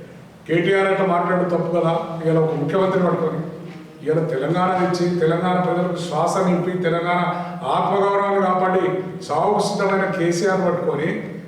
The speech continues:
నోటికొచ్చిన మాటలు ఇయ్యాలని నీ నాయకుడు తిడుతున్నాడు, నీ ఎమ్మెల్యేలు తిడుతున్నారు పదవుల కోసం." కొంతమంది ఎందుకంటే "కేసీఆర్ తిడితే మాకు పది వస్తారు కావచ్చు, కేసీఆర్ మంత్రి ఇంకో ఆరు కార్లు ఉన్నాయి కదా, మంత్రి పదవులు ఇస్తారు కావచ్చు" అని చెప్పి తిట్టినప్పుడు మీకు సోయి లేదా? ఎమ్మెల్సీ గారిని అడుగుతున్న పెద్ద మనిషి నువ్వు, ఇలా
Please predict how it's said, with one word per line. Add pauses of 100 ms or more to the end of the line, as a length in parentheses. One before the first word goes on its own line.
(140)
నోటికొచ్చిన
మాటలు
ఇయ్యాలని
నీ
నాయకుడు
తిడుతున్నాడు, (280)
నీ
ఎమ్మెల్యేలు
తిడుతున్నారు (200)
పదవుల
కోసం."
కొంతమంది
ఎందుకంటే (140)
"కేసీఆర్
తిడితే
మాకు
పది
వస్తారు
కావచ్చు,
కేసీఆర్
మంత్రి
ఇంకో
ఆరు
కార్లు
ఉన్నాయి
కదా, (280)
మంత్రి
పదవులు
ఇస్తారు
కావచ్చు"
అని
చెప్పి
తిట్టినప్పుడు (400)
మీకు
సోయి
లేదా? (280)
ఎమ్మెల్సీ
గారిని
అడుగుతున్న
పెద్ద
మనిషి
నువ్వు,
ఇలా